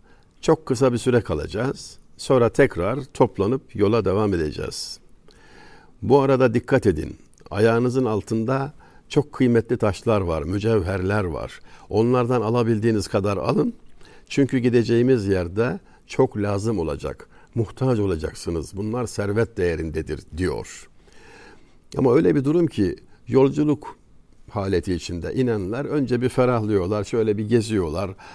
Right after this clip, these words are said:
efendim kendilerini kaptırıyorlar, e, adanın serin havasına. E, çok affedersiniz, argo söyleyeceğim, lay lay lom vakit geçiriyorlar.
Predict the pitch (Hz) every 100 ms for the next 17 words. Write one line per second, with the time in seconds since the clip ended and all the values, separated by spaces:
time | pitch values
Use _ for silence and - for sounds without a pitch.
0 | - - 92 90 87 98 - - 113 104
1 | 104 101 101 110 98 - 107 98 82 82
2 | - - - - - - 73 73 76 -
3 | - - 65 95 95 98 98 - 110 113
4 | 92 92 80 - 92 135 - - - -
5 | - - 73 78 78 76 76 73 73 71
6 | - - - - - _ - - - -
7 | 143 127 120 107 98 82 117 123 - 120
8 | 117 113 101 92 90 113 135 143 135 120
9 | 110 139 135 127 143 123 - - 78 78
10 | 127